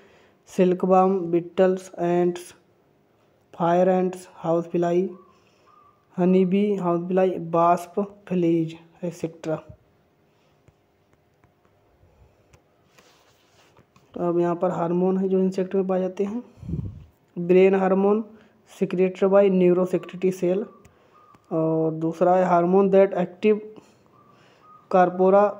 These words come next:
cardia, जो हार्मोन है जो corpora cardia को, अ, एक्टिव करते हैं, ब्रेथ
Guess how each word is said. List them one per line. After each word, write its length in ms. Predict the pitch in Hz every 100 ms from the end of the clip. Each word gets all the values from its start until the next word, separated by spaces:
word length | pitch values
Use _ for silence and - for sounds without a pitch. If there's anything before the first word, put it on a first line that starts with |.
| -
cardia, 440 | 175 175 185 180 180 - - - _ _ -
जो 140 | 170 170
हार्मोन 380 | 175 180 196 208
है 80 |
जो 140 | 202 202
corpora 380 | 185 180 190 196 202 190
cardia 320 | 180 190 190
को, 100 | 208 208 - - - - - - - -
अ, 500 | 180 175 175 175 175 - - - - - - 185
एक्टिव 360 | 180 180 196
करते 300 | 196 190 190
हैं, 220 | 214 208 175
ब्रेथ 240 | 170